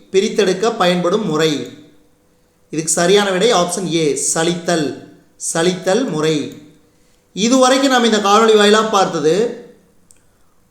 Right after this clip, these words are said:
ஆறாம் வகுப்பு அறிவியல் நம்மை சுற்றியுள்ள பொருட்கள், அதாவது பருப்பொருள் என்ற பாடப்பகுதி. இந்த பாடப்பகுதியிலிருந்து முக்கிய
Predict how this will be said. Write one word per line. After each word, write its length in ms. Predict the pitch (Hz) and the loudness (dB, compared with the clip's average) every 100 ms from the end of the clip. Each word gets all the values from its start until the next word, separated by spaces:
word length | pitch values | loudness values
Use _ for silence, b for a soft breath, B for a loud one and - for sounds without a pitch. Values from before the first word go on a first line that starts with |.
| _ _ | _ _
ஆறாம் 440 | 143 180 208 214 | 0 2 4 2
வகுப்பு 440 | 196 180 175 180 196 247 | 2 0 -2 0 2 2
அறிவியல் 520 | 170 180 196 185 214 220 | 2 2 0 2 2 0
நம்மை 320 | 170 175 196 | -2 -2 -2
சுற்றியுள்ள 640 | 190 185 214 202 175 185 | -4 -6 -4 -2 0 -2
பொருட்கள், 560 | 208 175 170 - 190 214 - - - _ _ - | -2 -2 -4 -4 -2 -2 -4 -14 -20 _ _ -6
அதாவது 300 | 165 180 180 | -2 0 0
பருப்பொருள் 540 | 175 196 196 202 190 | 2 2 2 0 0
என்ற 160 | 175 175 | 0 -2
பாடப்பகுதி. 800 | 170 165 180 185 185 160 151 175 254 277 - _ _ _ _ _ _ | -2 0 0 0 -2 -6 -6 -6 -6 -10 -18 _ _ _ _ _ _
இந்த 300 | 165 196 202 | -4 0 0
பாடப்பகுதியிலிருந்து 1000 | 196 190 208 220 220 196 190 180 175 180 | 0 2 2 2 0 -2 0 0 0 0
முக்கிய 320 | 170 175 208 | 0 -2 2